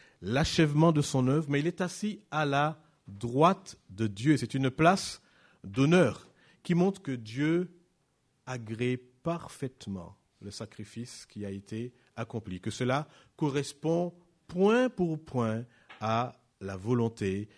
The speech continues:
qui a, sa volonté qui a été exprimée. C'est pour ça que le texte dit que c'est en vertu de cette volonté, celle de Dieu,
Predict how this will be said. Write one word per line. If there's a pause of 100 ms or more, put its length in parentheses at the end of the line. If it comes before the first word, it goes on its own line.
(140)
qui
a,
sa
volonté
qui
a
été
exprimée.
C'est
pour
ça
que
le
texte
dit
que
c'est
en
vertu
de
cette
volonté, (640)
celle
de
Dieu,